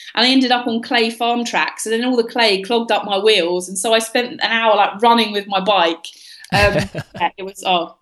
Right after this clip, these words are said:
Speaker 1: good, good times, good times.
Speaker 2: It sounds about right. Well, what
Speaker 1: Yeah.
Speaker 2: a fantastic adventure.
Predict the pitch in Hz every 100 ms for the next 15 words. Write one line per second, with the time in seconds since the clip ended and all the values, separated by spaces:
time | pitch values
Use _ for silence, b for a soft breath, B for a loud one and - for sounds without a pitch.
0 | - 220 - - 247 240 196 180 175 -
1 | 220 240 196 180 185 - 147 151 143 165
2 | 156 131 123 127 123 120 117 127 185 180
3 | 160 185 233 196 - 180 185 175 175 185
4 | 165 160 165 185 190 147